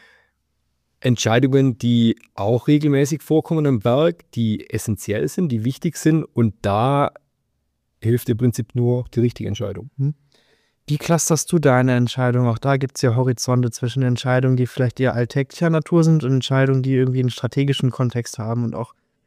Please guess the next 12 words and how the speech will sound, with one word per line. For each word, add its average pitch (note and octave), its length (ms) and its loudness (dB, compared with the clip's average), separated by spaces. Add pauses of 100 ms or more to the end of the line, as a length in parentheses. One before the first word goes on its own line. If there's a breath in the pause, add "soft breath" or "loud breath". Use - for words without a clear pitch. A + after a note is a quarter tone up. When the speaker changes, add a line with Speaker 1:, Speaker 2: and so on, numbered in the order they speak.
(160)
Speaker 2:
man B2+ 240 2
Jahre C3 400 4
voraus C3 460 2
plant C#3 420 4
und A#2+ 140 -2
drüber B2+ 200 -2
nachdenkt, B2+ 460 -2
was A2+ 140 -6
die - 100 -14
Konsequenzen B2 640 -6
sein A#2 220 -4
könnte. B2 340 -4